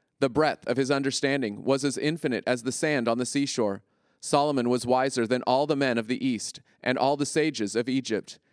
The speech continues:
He was wiser than any man, including Ethan the Ezrahite, or Heman, Calcol, and Darda, the sons of Mahol.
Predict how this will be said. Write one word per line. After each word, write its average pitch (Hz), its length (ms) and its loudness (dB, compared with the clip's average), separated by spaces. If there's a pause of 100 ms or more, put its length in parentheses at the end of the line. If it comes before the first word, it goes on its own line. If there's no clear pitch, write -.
He 143 140 0
was 143 160 0
wiser 135 400 2
than 127 160 0
any 135 240 0
man, 117 380 -2 (240)
including 139 460 0
Ethan 113 500 -4
the 131 140 0
Ezrahite, 123 640 -2 (220)
or 131 180 0
Heman, 120 440 -2 (320)
Calcol, 135 540 0 (180)
and 117 160 0
Darda, 120 460 0 (180)
the - 100 0
sons 120 380 0
of 113 80 -2
Mahol. 113 500 0